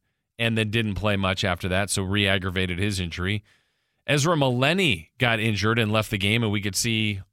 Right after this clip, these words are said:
on a, in a walking boot on the sideline. So the Hornets, again, deep,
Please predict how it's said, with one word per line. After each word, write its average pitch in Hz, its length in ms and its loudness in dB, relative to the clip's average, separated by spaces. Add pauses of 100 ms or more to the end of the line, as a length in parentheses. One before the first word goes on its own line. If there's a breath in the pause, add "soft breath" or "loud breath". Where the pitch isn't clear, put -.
on 107 300 2
a, 95 240 -2 (140)
in 131 100 2
a 117 60 4
walking 120 440 0
boot 98 220 0
on 87 140 -4
the 85 80 -2
sideline. 80 640 -2 (360 soft breath)
So 175 400 2
the 135 140 2
Hornets, 147 400 2
again, 107 420 -2
deep, 139 380 0